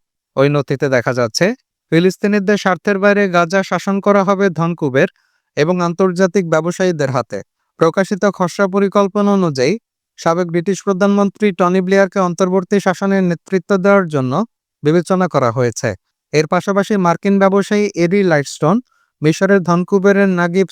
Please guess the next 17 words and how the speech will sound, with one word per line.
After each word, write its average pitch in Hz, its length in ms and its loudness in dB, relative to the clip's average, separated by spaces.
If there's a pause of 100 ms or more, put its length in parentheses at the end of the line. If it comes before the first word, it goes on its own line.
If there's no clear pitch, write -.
সাবারিশ 139 420 0 (460)
এবং 165 300 2
অন্যান্য 185 340 0
আন্তর্জাতিক 185 680 0
আর্থিক 175 380 0
ও 185 80 2
প্রশাসনিক 190 600 -2
বিশেষজ্ঞদের 185 720 -2
অন্তর্ভুক্ত 175 640 -2
করা 139 240 2
হয়েছে। 120 380 -2 (420)
এই 147 140 2
বোর্ডের 190 300 2
সদস্যরা 202 480 0
ফিলিস্তিনি 196 560 0
নয় 151 200 0 (440)
এবং 165 180 2